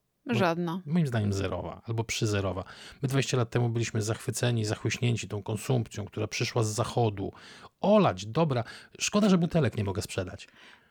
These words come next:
Speaker 2: Dwadzieścia lat temu mówiło
Speaker 1: No.
Speaker 2: się, e, "zakręć wodę, kiedy myjesz zęby",
Speaker 1: Tak.
Speaker 2: e, ponieważ dzieci w Etiopii umierają.
Speaker 1: Tak, i to, i to był szczyt.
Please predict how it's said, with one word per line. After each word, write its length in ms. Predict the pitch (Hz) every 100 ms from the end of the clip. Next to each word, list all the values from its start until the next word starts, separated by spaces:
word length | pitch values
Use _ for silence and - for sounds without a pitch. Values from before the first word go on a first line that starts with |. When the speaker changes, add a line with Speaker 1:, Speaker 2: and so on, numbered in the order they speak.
| _
Speaker 2:
Dwadzieścia 520 | 202 196 202 208 -
lat 160 | 214 190
temu 220 | 214 208
mówiło 300 | 196 190 196
Speaker 1:
No. 80 | -
Speaker 2:
się, 260 | 202 196 196 - - -
e, 400 | - 180 180 165
"zakręć 400 | 185 208 202 185
wodę, 280 | 185 208 196
kiedy 220 | 185 185
myjesz 420 | 185 185 175 175
zęby", 680 | 180 185 190 180 175 208 269 - -
Speaker 1:
Tak. 160 | 120 -
Speaker 2:
e, 220 | 185 180
ponieważ 500 | 196 208 208 196 190
dzieci 360 | 180 208 208 190
w 60 |
Etiopii 400 | 196 - 208 -
umierają. 580 | 156 156 139 - 110 92 - -
Speaker 1:
Tak, 260 | 120 110 -
i 80 | 117
to, 120 | 127
i 120 | -
to 120 | 117 127
był 180 | 127
szczyt. 540 | 117 - 123 151 185